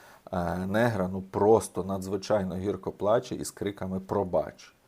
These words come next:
Пробач за що? Ви знаєте, що таке правопорядок? Не треба уявляти собі українську поліцію, яка наскрізь гнила і корумпована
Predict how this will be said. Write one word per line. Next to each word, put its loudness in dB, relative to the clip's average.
Пробач 2
за -2
що? -10
Ви -4
знаєте, 0
що -4
таке 0
правопорядок? -4
Не -2
треба 8
уявляти 2
собі -4
українську -4
поліцію, -6
яка -2
наскрізь -10
гнила -2
і -2
корумпована -4